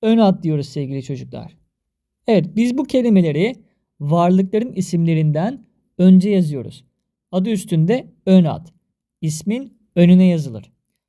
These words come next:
Bakın alt tarafta örnek isimlerimiz var. Şimdi bu kelimeleri nitelendirelim. Kitap kelimesinin önüne hangi kelimeyi yazarsak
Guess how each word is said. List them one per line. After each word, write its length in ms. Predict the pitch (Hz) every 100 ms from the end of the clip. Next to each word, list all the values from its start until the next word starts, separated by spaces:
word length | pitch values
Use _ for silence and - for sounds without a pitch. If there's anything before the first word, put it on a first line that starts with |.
| _
Bakın 280 | 226 226 190 220
alt 220 | 254 247
tarafta 400 | 202 160 151 -
örnek 360 | 185 185 196 190
isimlerimiz 560 | - 160 147 123 127
var. 220 | 131 220 - _ _
Şimdi 320 | - 294 196
bu 100 | 233
kelimeleri 560 | - 240 196 156 170 269
nitelendirelim. 960 | 247 190 190 180 165 127 113 202 269 _ _ _ _ _ _
Kitap 500 | - 233 285 277 _
kelimesinin 680 | 214 190 170 170 160 135 -
önüne 540 | 202 220 226 220 220 - _ _ _ _ _
hangi 440 | - 196 277 269 254
kelimeyi 460 | 214 196 180 156
yazarsak 760 | 151 190 196 160 156 156 -